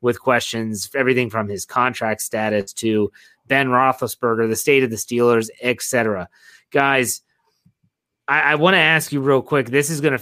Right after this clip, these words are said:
we're gonna start off talking about Ben Roethlisberger, obviously. Um, I, I just wanna get a feel from you all, what, how you think this is gonna play out. We're gonna get into what was said and all that stuff, but do you think that Ben Roethlisberger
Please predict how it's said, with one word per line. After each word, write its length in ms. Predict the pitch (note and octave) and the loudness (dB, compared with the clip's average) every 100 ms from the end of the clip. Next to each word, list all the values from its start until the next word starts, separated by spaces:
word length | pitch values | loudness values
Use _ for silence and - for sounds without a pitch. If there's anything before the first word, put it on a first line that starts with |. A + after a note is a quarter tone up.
| - | -4
we're 100 | D3+ | -2
gonna 100 | D3 | -2
start 280 | - D3+ C3+ | 0 0 2
off 120 | A#2+ | 0
talking 220 | B2+ A#2 | -2 -4
about 200 | A2+ G2+ | -6 -6
Ben 180 | G#2+ G2+ | -6 -8
Roethlisberger, 720 | G2 F#2+ G2 F2+ G#2 G2 F#2+ | -10 -12 -14 -18 -12 -8 -6
obviously. 680 | G#2 G#2 G2 - F#2+ F2 _ _ _ - - | -6 -4 -6 -8 -12 -12 _ _ _ -20 -10
Um, 400 | A#2 A#2 A#2 A#2+ - _ | -2 0 0 -2 -10 _
I, 220 | C3 C#3 D#3 | 0 2 2
I 40 | |
just 200 | A3+ - | 0 0
wanna 200 | E3 C#3+ | 0 0
get 220 | A#2 C3+ | 2 2
a 60 | B2 | 2
feel 420 | - C3+ C3+ A#2 | 2 4 6 4
from 280 | - A#2+ A2+ | 0 -4 0
you 220 | B2+ C3+ | 2 4
all, 260 | A2 G2 G2 | 2 0 0
what, 240 | B2+ D3 | -2 -2
how 200 | A#2+ D3 | -2 0
you 180 | F3+ E3 | 0 -2
think 260 | D3+ C#3+ C3 | -4 -6 -4
this 200 | C3 B2+ | -4 -4
is 60 | |
gonna 200 | A#2+ A#2+ | -4 -4
play 220 | - A#2+ | -2 -2
out. 180 | G2+ F#2 | -2 -4
We're 160 | A#2 E3 | -4 -2
gonna 200 | F#3 F3 | 0 0
get 200 | E3 D#3 | 2 2
into 880 | C#3+ C#3+ C#3 C#3 C3+ C3+ C3 A#2+ _ _ _ | 2 -2 -2 0 2 4 2 0 _ _ _
what 240 | A2 C#3+ E3 | -2 0 2
was 140 | D#3 | 0
said 460 | - C3+ C3 C3 C3 - | 2 2 4 2 0 -4
and 120 | A#2 | -4
all 220 | A#2 D3+ | 0 2
that 220 | D3+ D3 - | 2 0 -2
stuff, 460 | - A2+ A2 - _ _ _ - | -4 0 0 -2 _ _ _ -2
but 220 | C3 B2 _ _ A2+ | 0 0 _ _ -8
do 100 | B2+ | -4
you 220 | D3+ A#3 | 0 0
think 500 | A3 E3+ D#3 D3 C3 | 0 -2 -2 -2 -2
that 220 | C3 B2 _ _ _ - | 0 0 _ _ _ -12
Ben 300 | A#2 C#3 D#3+ | -2 0 2
Roethlisberger 960 | D#3+ D3+ D3 D3 - C3+ C3 B2+ B2+ | 4 2 0 -6 0 0 2 2 0